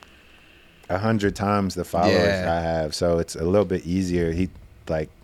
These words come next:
Speaker 1: for people to kinda, like,
Speaker 2: see what he's posting and
Speaker 1: Yeah,
Speaker 2: stuff. Yeah.
Speaker 1: but, um, but that's kinda, like, the give and the take. It's like, it's dope when the N B A players wear it and post it. It's like, kinda need that,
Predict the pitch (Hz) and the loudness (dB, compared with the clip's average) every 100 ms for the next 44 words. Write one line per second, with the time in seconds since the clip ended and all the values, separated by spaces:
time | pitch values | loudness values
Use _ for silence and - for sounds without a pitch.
0 | _ _ _ _ _ _ _ - - _ | _ _ _ _ _ _ _ -20 -20 _
1 | - 87 90 92 87 82 - 92 87 80 | -4 -4 -2 -2 -2 -4 -2 -2 -2 -2
2 | 76 - - - 123 117 104 98 90 104 | -4 -8 -6 -2 0 0 0 -2 -4 -4
3 | 95 85 90 85 107 92 92 87 82 80 | -2 0 2 2 0 -2 -2 0 0 -2
4 | - _ _ _ _ _ - 82 80 78 | -6 _ _ _ _ _ -8 -4 -4 -6
5 | 76 78 - - - - - - - - | -8 -14 -18 -20 -20 -20 -20 -20 -20 -20
6 | _ - _ - 87 110 120 - 110 92 | _ -20 _ -6 0 2 2 2 2 2
7 | 87 - 90 80 92 85 82 80 92 87 | 0 -2 -4 0 0 0 -2 -2 -2 -2
8 | 82 - 80 85 - 98 104 92 90 90 | -4 -6 -4 -4 -4 2 2 2 -2 -2
9 | 82 92 92 92 92 - 92 87 82 80 | -2 -2 0 0 -2 0 0 0 -2 -2
10 | 85 92 95 - - - - - _ - | 0 0 0 -4 -16 -20 -20 -20 _ -14
11 | - 85 - 90 92 - 98 90 - 80 | -8 -8 -4 -2 -2 0 -2 -2 -6 -14
12 | 80 78 73 - - - - - - _ | -10 -8 -10 -12 -20 -20 -20 -20 -20 _
13 | _ - 107 101 87 82 73 78 73 | _ -4 0 0 -2 -4 -4 -4 -4